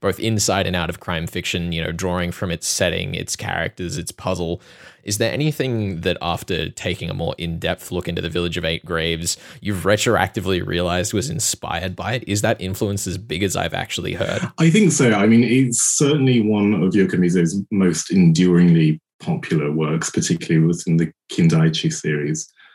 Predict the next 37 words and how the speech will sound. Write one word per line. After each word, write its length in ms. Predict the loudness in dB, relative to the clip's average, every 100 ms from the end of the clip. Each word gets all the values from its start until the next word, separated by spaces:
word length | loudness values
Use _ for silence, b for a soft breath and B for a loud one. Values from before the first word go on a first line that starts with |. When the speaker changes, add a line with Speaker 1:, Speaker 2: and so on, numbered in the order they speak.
| b 2
Speaker 2:
I 80 |
think 140 | 4 6
there 100 | 6
are 60 |
a 60 | 6
lot 120 | 4
of 60 | 4
reasons 300 | 4 2 0
that 80 | 0
that 180 | 0
could 140 | 0 2
be. 200 | 4 4
I 100 | 6
mean, 160 | 6
it's 280 | 6 2 2
got 220 | 2 2
so 140 | 2 4
many 140 | 6
different 500 | 4 2 4 4 2 0
elements 360 | 2 4 2 0
to 140 | 0
it. 60 | 2
Like 180 | 2
I 40 | 2
was 100 | 2
talking 260 | 2 2
about 140 | 4 4
earlier, 200 | 4 4
there's 200 | 4 2
a 80 | -2
historical 500 | 0 4 4 4 4
element 320 | 6 6 4
to 100 | 2
it, 80 | 2
but 60 | 4
there's 160 | 4
also 440 | 4 4 4 4